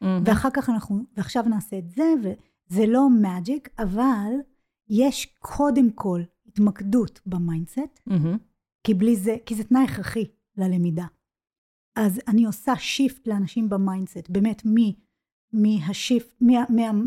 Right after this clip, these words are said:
Speaker 2: מההתמקדות בלדבר נכון, ובכלל, הפרפקציוניזם הזה של השתמשתי במילה המדויקת, כל הנטייה של אנשים לתרגם, שזה פשוט זוועה,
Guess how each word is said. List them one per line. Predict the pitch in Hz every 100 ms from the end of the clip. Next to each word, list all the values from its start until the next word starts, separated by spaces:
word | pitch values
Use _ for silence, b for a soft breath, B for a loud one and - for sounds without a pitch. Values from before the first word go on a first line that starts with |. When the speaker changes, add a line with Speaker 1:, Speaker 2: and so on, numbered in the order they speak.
| 233
Speaker 2:
מההתמקדות | 220 233 226 233 208 202 196 226 196
בלדבר | 196 190 - _ _ _ - 175 180 196 190
נכון, | 175 - - 202 226 226 226 208 b -
ובכלל, | 202 202 262 240 190 - 226 -
הפרפקציוניזם | 208 196 170 - 196 - 202 202 240 226
הזה | 202
של | - 190 214
השתמשתי | - - 196 - 233
במילה | 190 190 196
המדויקת, | 202 202 165 185 214 240 247 226 _ _ _ _
כל | - 247 254
הנטייה | 254 233 220 202
של | 190 214
אנשים | 180 151 226
לתרגם, | 214 190 - 175 170 165 220 220 202
שזה | - 175 175
פשוט | 160 - 233 _ _ _ _ _ -
זוועה, | 170 147 185 - 226